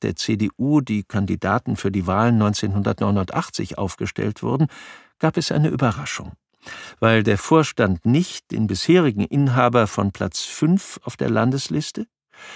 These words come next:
den früheren Fraktionsgeschäftsführer Meyer, aufstellte, sondern eine andere Kandidatin.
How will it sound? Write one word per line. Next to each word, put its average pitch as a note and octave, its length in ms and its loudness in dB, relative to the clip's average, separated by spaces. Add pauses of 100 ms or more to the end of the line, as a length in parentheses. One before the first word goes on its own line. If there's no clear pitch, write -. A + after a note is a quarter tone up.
den G2+ 120 0
früheren B2 480 4
Fraktionsgeschäftsführer A#2 1500 0
Meyer, F#2+ 640 2
aufstellte, D3 560 -2 (340)
sondern C#3 440 4
eine B2+ 260 0 (100)
andere A#2 460 6
Kandidatin. - 840 -4